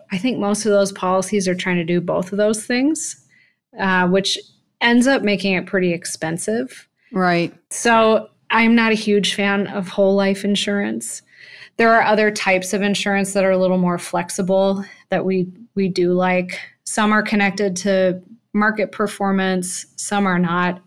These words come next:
Speaker 1: It's a case-by-case decision. And I would say if somebody is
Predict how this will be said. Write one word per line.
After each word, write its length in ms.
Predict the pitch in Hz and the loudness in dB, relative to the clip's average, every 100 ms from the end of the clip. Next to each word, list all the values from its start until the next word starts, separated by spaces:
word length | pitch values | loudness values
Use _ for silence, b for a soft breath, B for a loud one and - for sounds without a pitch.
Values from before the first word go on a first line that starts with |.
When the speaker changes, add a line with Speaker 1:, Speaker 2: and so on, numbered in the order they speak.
| _ - | _ -4
Speaker 1:
It's 280 | 214 - - 214 220 - | -4 -4 -8 -4 -4 -4
a 80 | 220 | -6
case-by-case 880 | - 240 240 240 202 196 202 196 - | -4 0 0 0 -2 0 -2 -2 -2
decision. 540 | 185 185 180 190 202 | -4 -2 0 0 0
And 160 | 190 190 | 0 0
I 100 | 196 | 0
would 140 | 190 | 0
say 460 | 185 202 196 196 196 B B B B 196 | -2 0 2 0 -2 B B B B -4
if 100 | 190 | -2
somebody 340 | 226 226 226 | 0 0 2
is 120 | 196 | 0